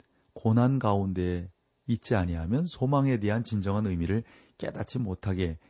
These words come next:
된다고 볼 수가 있죠. 그리스도의 고난은 히브리, 어, 기자와,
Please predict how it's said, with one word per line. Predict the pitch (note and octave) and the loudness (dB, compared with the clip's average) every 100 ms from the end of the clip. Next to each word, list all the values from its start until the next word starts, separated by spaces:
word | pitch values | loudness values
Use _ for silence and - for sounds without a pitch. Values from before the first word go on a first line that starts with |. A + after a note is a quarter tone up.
| _ _ | _ _
된다고 | G#2 F2+ E2 G2+ | -4 -2 -4 -4
볼 | G2 | -4
수가 | E2 F#2+ | -4 -6
있죠. | E2+ - G#2 F#2 _ _ _ _ _ _ _ _ _ _ _ - - _ | -8 -10 -14 -16 _ _ _ _ _ _ _ _ _ _ _ -20 -20 _
그리스도의 | - A#2 A2 - A2+ | 0 0 2 2 2
고난은 | - G2 F#2+ G#2 F3+ - _ _ _ _ | 4 2 4 2 0 -6 _ _ _ _
히브리, | - - C3+ C3+ B2 A#2 G3 F#3+ | -16 -8 0 2 2 0 -4 -6
어, | G#2+ G2 F#2+ F#2 | 0 2 0 -2
기자와, | - G2+ F#2 E2+ G2 F2 | -4 -2 0 0 -2 -4